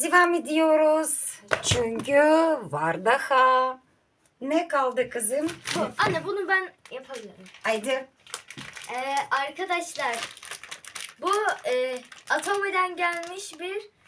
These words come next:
Speaker 2: mutfak için çok amaçlı temizleyici spreymiş. Bunu sıkıyorsunuz işte mutfak, e, tezgahına. E, siliyorsunuz.
Speaker 1: Ocak, fırında, bulunmaz.
Speaker 2: Evet. Eğer yağlandıysa falan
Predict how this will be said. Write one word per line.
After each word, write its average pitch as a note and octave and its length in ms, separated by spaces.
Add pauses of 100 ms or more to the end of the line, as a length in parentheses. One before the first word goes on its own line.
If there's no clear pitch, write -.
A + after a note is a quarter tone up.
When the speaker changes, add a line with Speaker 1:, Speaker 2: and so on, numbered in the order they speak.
(260)
Speaker 2:
mutfak D4 440
için D#4+ 220
çok - 320
amaçlı E4+ 640 (920)
temizleyici D#4+ 800 (500)
spreymiş. C#4 760 (580)
Bunu F4 160
sıkıyorsunuz F#4 640
işte C#4+ 480 (240)
mutfak, B3+ 500 (180)
e, A3+ 500
tezgahına. A#3+ 640 (840)
E, A3+ 240
siliyorsunuz. F#4 760
Speaker 1:
Ocak, G3+ 400
fırında, G#3 560
bulunmaz. G#3+ 340
Speaker 2:
Evet. F4+ 200 (480)
Eğer E4+ 200
yağlandıysa E4 880
falan D4 400